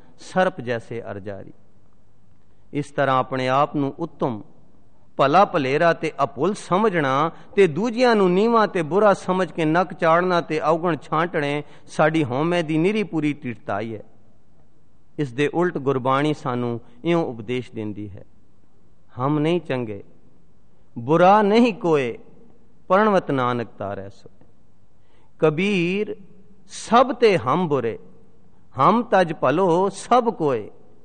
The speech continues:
ਜਿਨ ਐਸਾ ਕਰ ਬੂਝਿਆ ਮੀਤ ਹਮਾਰਾ ਸੋਏ।" ਇਸ ਮਾਨਸਿਕ ਪਰਹੇਜ਼ ਦਾ ਇੱਕੋ ਇੱਕ ਸੌਖਾ ਤੇ ਕਾਰਗਰ ਤਰੀਕਾ ਇਹ ਹੈ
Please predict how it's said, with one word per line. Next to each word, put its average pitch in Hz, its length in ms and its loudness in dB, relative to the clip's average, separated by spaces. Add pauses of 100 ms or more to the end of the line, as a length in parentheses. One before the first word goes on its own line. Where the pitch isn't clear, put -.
(300)
ਜਿਨ 220 260 4
ਐਸਾ 190 440 4
ਕਰ 147 240 0
ਬੂਝਿਆ 143 560 0
ਮੀਤ 139 260 0 (180)
ਹਮਾਰਾ 101 400 -6
ਸੋਏ।" - 240 -18 (1040)
ਇਸ 143 180 -6
ਮਾਨਸਿਕ 143 460 2
ਪਰਹੇਜ਼ 139 520 -2
ਦਾ 143 240 0
ਇੱਕੋ 180 240 -4
ਇੱਕ 156 140 0
ਸੌਖਾ 165 460 -2
ਤੇ 139 180 -4
ਕਾਰਗਰ 143 500 2
ਤਰੀਕਾ 135 460 -2
ਇਹ 143 240 -4
ਹੈ 113 220 -10